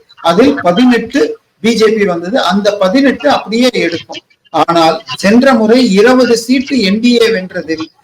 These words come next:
என்னை பொறுத்தவரை இந்த முறை அது பன்ன-, பதினான்கு சீட்டாக குறையும். ஆறு சீட்டு வரை உங்களுக்கு காங்கிரஸ் மற்றும், ஆஹ், இவங்க ஜ-, ஜ-, அவருடைய இது மிஸ்டர் லல்லு பிரசாத் யாதவுடைய கட்சி எடுக்க வாய்ப்பு இருக்கு.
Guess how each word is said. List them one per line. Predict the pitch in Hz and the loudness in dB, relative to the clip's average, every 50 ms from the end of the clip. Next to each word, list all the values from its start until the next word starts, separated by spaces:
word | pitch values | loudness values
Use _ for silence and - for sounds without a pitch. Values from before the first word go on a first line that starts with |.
| _ _ - | _ _ -8
என்னை | - 180 - 240 247 240 226 | -8 -4 0 2 2 2 2
பொறுத்தவரை | 226 220 202 202 202 - 220 208 175 165 165 170 170 175 170 - _ _ _ _ - | 0 -2 -6 -6 -6 -6 -6 -4 -4 -2 -2 -2 -2 -4 -4 -8 _ _ _ _ -2
இந்த | 160 190 214 226 220 233 220 | 0 2 2 2 4 2 2
முறை | 190 180 180 175 180 185 185 190 190 _ _ - - - | 2 2 0 0 0 0 0 -2 -6 _ _ -20 -14 -6
அது | - 170 175 - 202 196 196 - - - - _ - - | -2 -2 0 2 2 2 2 2 -2 -4 -12 _ -10 -2
பன்ன-, | - 175 190 202 - - | 0 2 2 2 0 0
பதினான்கு | - 185 175 220 247 240 233 214 220 220 196 185 | -2 0 2 4 4 4 4 2 0 -2 -4 -4
சீட்டாக | - - 214 220 220 214 190 170 147 135 127 127 _ | -4 -4 -4 -4 -2 0 0 0 0 -2 -6 -8 _
குறையும். | - 170 165 180 170 160 175 233 254 - _ _ - - - - 160 | -6 -4 -2 -2 -2 -2 -2 -4 -4 -8 _ _ -20 -16 -8 -4 0
ஆறு | 170 196 214 214 196 196 | 2 2 4 2 2 0
சீட்டு | - - 226 233 226 - 180 | 0 0 0 0 0 -2 0
வரை | 165 156 160 180 247 - - - _ - - - | 0 0 2 0 0 -2 -6 -14 _ -20 -18 -10
உங்களுக்கு | - 170 190 208 196 185 170 156 - - 247 269 247 208 160 - | -6 -4 -2 -2 -2 0 0 0 0 0 0 2 2 2 0 0
காங்கிரஸ் | 165 185 208 214 202 208 226 254 247 254 240 | 0 0 0 0 0 2 2 2 2 0 -2
மற்றும், | 185 175 170 - - - 233 269 - 277 - _ _ _ _ _ - | -2 -4 -4 -4 -2 0 0 2 0 0 -4 _ _ _ _ _ 0
ஆஹ், | 185 180 170 175 175 165 | 2 2 4 4 4 2
இவங்க | 165 180 175 196 196 196 190 175 165 156 151 135 | 2 0 0 0 0 0 2 2 2 0 0 -4
ஜ-, | 135 165 165 156 151 147 143 139 131 | -2 0 2 2 4 4 2 2 0
ஜ-, | - 156 156 151 151 151 160 156 151 | 0 0 0 2 2 4 4 4 2
அவருடைய | 151 156 190 185 175 175 170 175 170 214 | 2 0 -4 -6 -6 -6 -6 -4 -2 -2
இது | 220 226 147 160 165 | -2 -2 -2 -4 -4
மிஸ்டர் | 170 170 - - 165 151 147 147 - _ _ _ _ _ - | -4 -6 -10 -6 -6 -6 -6 -6 -16 _ _ _ _ _ -6
லல்லு | 165 175 214 233 269 | -2 0 2 2 2
பிரசாத் | - 226 202 - 214 208 196 | 0 -2 -2 -2 -2 -2 0
யாதவுடைய | 185 180 180 185 175 170 156 160 180 233 262 - | 0 0 0 0 -2 -2 -2 -2 -2 -2 -4 -4
கட்சி | - - - - - 247 | -8 -8 -6 -2 0 0
எடுக்க | 226 170 160 165 - - - | 0 0 -2 -6 -4 -4 -4
வாய்ப்பு | 226 151 151 160 160 156 - 147 | -2 -2 0 -2 -2 -2 -4 -8
இருக்கு. | 143 123 - _ | -8 -8 -10 _